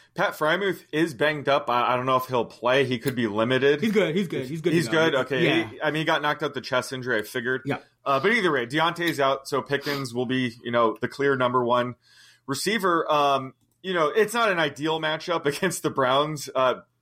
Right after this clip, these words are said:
Speaker 1: you know, they just held Joe Burrow and the Bengals to eighty-two passing yards. Uh, but I think Pickens is good enough to overcome even a tougher matchup. Uh, but I, I am really looking forward to his matchup against the Raiders next week,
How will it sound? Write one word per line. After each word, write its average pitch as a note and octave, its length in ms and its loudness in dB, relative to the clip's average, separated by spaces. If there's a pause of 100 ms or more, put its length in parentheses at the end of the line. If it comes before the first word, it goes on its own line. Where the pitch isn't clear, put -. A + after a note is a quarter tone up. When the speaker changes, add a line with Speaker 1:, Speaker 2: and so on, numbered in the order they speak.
Speaker 1:
you C#3 100 -10
know, A2 120 -4
they A#2+ 140 -4
just B2+ 220 -8
held B2+ 280 0
Joe B2+ 140 0
Burrow A#2+ 300 2
and A#2 80 0
the G#2+ 60 -6
Bengals A#2+ 400 2 (540)
to D3 60 2
eighty-two C#3+ 320 0
passing C3 360 -2
yards. D3 380 -4 (340)
Uh, C#3 180 2
but F3+ 160 0
I G3+ 80 4
think G3 300 -6
Pickens E3+ 600 -8
is C#3+ 220 0
good C#3+ 160 2
enough C3+ 220 0
to A#2+ 80 -2
overcome A#2 600 0
even A#2 260 -4
a G#2 60 -4
tougher A#2 360 -2
matchup. A2 400 -4 (480)
Uh, B2 180 -4
but E3+ 120 0
I, F3+ 220 2
I D#3+ 140 2
am D#3 180 0
really D#3 220 0
looking C#3 320 -4
forward C3 360 0
to B2+ 160 -4
his A#2 180 -2
matchup A#2 340 0
against A2+ 240 -4
the A#2 60 -4
Raiders A2 320 0
next G#2+ 420 -6
week, E3 160 -4